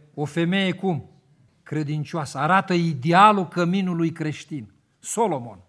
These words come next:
Cel care a vânturat lumea aceasta, despre care se spune că a avut nu știu câte țiitoare și așa mai departe. La un moment dat, spune, totul e deșertăciune.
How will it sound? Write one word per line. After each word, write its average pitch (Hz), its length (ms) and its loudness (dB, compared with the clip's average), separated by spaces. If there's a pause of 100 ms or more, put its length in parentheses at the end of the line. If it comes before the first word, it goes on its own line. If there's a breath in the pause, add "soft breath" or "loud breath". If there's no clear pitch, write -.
(1200)
Cel 262 240 2
care 269 180 6
a 254 80 8
vânturat 240 600 6
lumea 233 360 2
aceasta, 175 560 -4 (920)
despre 185 300 0
care 262 220 8
se 233 160 0
spune 247 380 -4
că - 100 -6
a 226 80 6
avut 240 200 0
nu 254 100 -2
știu 240 160 -8
câte 226 280 -8
țiitoare 208 680 -4
și 131 100 -18
așa 180 200 -2
mai 170 180 -2
departe. 151 440 -6 (1300)
La 147 160 4
un 247 260 6
moment 220 480 6
dat, 247 280 6
spune, 226 320 -8
totul 247 360 -4
e 226 60 0
deșertăciune. 180 880 -4